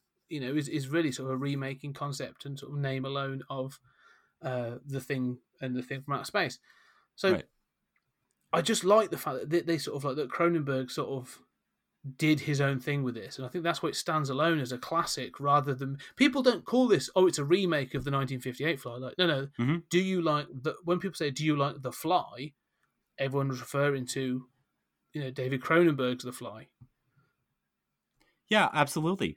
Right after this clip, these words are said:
Speaker 2: And I, I think that it really points to the need to make a remake your own.
Speaker 1: Mm.
Speaker 2: Nobody but Cronenberg could have done this movie. Um,
Speaker 1: Mm.
Speaker 2: obviously,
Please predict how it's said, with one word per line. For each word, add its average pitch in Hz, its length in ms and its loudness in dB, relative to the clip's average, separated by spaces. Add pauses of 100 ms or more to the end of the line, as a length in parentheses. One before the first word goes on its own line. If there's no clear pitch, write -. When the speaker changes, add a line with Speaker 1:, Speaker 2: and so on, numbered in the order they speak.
(200)
Speaker 2:
And 156 120 6
I, 156 260 0
I 165 120 6
think 190 260 6
that 160 180 2
it 120 180 2
really 127 300 6
points 117 440 0 (120)
to 101 480 2 (640)
the 110 200 4
need 120 460 6
to 98 580 0
make 95 560 0 (200)
a 90 560 -6
remake 92 600 0
your 85 200 -4
own. 73 240 -4 (1120)
Speaker 1:
Mm. 151 200 4
Speaker 2:
Nobody 135 380 10
but 110 180 6
Cronenberg 98 560 4
could 98 120 0
have 87 100 -2
done 80 200 -2
this 78 200 -10
movie. - 340 -14 (540)
Um, 90 440 4
Speaker 1:
Mm. 135 320 -4 (120)
Speaker 2:
obviously, 110 640 6